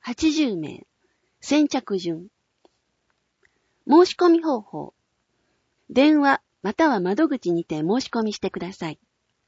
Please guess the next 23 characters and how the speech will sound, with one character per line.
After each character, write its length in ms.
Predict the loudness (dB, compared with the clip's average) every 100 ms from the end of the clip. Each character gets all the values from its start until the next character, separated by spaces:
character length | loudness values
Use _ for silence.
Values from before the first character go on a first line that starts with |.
| _ _ _ _ _ _ 0
申 160 | 2 2
し 120 | 2
込 120 | 4
み 120 | 4 4
期 160 | -2
間、 280 | -8 -8 -10 _ _ _ _ _
二 140 | -2
月 320 | 2 0 0 -10
九 140 | -6 0
日 340 | 2 0 -2 -6
金 320 | -2 2 2
曜 160 | 2 -2
日 120 | -8
か 160 | -10 -10
ら 160 | -10 -12 _ _ -4
三 280 | 0 2
月 280 | 0 -6 -6
十 240 | -2 0 0
五 140 | 0
日 300 | -2 -6 -8
金 260 | -2 0 0
曜 260 | -4 -8 -20
日。 160 | -20